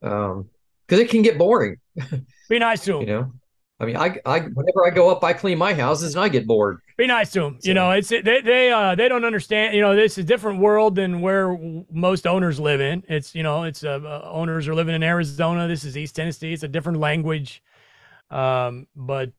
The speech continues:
Speaker 2: uh, and I disagree slightly. I not to use that word. It's not the right word, but I don't do a backup. I make sure that my cleaner has some sort of backup. Like, I don't even wanna hear about it. Like, if you're not coming to clean my house, you better have somebody else that's gonna do it.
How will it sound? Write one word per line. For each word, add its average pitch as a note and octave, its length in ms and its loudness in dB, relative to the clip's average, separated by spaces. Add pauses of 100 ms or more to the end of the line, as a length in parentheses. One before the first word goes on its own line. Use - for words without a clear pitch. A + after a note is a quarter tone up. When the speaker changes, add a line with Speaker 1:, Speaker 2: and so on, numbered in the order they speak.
Speaker 2:
uh, C3 520 -6
and G3 120 4
I A#3+ 120 2
disagree B3 440 0
slightly. B3 380 0
I - 40 4
not G#3+ 160 2
to G#3+ 60 -8
use G#3+ 180 -4
that G#3 160 -2
word. A3 280 2
It's E3 80 -6
not F#3 140 -4
the F#3+ 80 -4
right G3 180 0
word, G3 340 0
but F3+ 240 -2
I F3+ 120 0
don't G3 220 0
do F#3+ 120 2
a E3 40 -2
backup. F3+ 500 -2
I G#3 160 0
make A3 220 2
sure G3+ 180 -2
that F#3 80 -2
my F3 120 0
cleaner F#3 340 -4
has G3+ 200 -2
some G#3 140 -6
sort G#3+ 180 -4
of G3 80 -6
backup. G#3+ 480 -2
Like, D#3+ 180 -4
I F#3 80 -2
don't D4 100 2
even C#4 100 0
wanna F#3 140 2
hear E3+ 120 -4
about B2+ 220 -4
it. - 120 -20
Like, C#3+ 180 -6
if C#3+ 100 -10
you're G#3+ 80 -2
not C4 180 0
coming A#3 160 -6
to A3 60 -4
clean G#3+ 220 -4
my G3+ 140 0
house, G3 340 -2 (520)
you F3+ 180 -4
better G#3+ 200 4
have G3+ 160 0
somebody G3 200 -4
else F#3+ 120 0
that's G3+ 140 -8
gonna G3+ 180 -4
do G3+ 180 -4
it. G3+ 140 -6